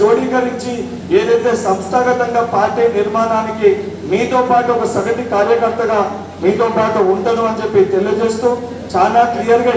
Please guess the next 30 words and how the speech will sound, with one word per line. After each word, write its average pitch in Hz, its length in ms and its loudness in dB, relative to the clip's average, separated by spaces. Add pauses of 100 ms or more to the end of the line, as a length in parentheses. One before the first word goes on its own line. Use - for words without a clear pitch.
ఇచ్చిన 240 260 -4 (140)
గైడ్ 214 300 0
లైన్స్, 233 320 2 (540)
ఎవరైతే 233 420 2 (100)
ఇంతకుముందు 233 440 0
వచ్చిన 240 200 -2 (100)
దాంట్లో - 340 -2
కూడా 233 180 4 (520)
ఇరవై 233 260 4
ఆరు 240 160 2 (100)
గ్రామాలలో 233 600 2 (480)
దాదాపు 233 360 2
ఒక 226 160 0
నలుగురు 233 380 2
గ్రామ 220 180 -2 (100)
శాఖ 233 240 2
అధ్యక్షులు 220 460 0
రాలే, 196 220 2 (500)
పట్టణంలో 233 600 2
ఫుల్ 226 180 -2
అటెండెన్స్ 226 360 -2
ఉంది, 233 220 -2
సారోరాలో 208 560 0 (220)
ఉంది. 185 180 4 (360)
కాకపోతే 208 260 2 (100)
బోధన్ 233 360 2
మండలంలో 233 420 0 (480)
నలుగురు 233 420 2
గ్రామ 220 220 2 (100)
శాఖ 220 160 2